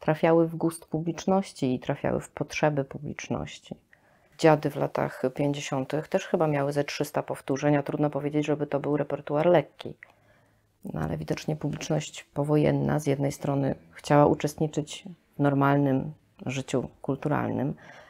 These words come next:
a z drugiej strony bywanie na Dziadach było też pewnie manifestacją tego, co publiczność myśli o, o sytuacji politycznej w kraju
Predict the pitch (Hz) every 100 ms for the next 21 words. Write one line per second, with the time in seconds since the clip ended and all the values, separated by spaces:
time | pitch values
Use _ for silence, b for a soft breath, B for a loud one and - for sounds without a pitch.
0 | B 151 156 156 156 151 147 147 151 147
1 | 151 151 147 131 135 143 139 135 143 -
2 | 139 143 143 147 151 151 147 143 135 -
3 | 139 139 143 151 - 135 143 - 143 131
4 | - 147 147 - 147 - 139 143 - 139
5 | 69 - - 147 143 151 151 156 - -
6 | 131 131 - 113 65 -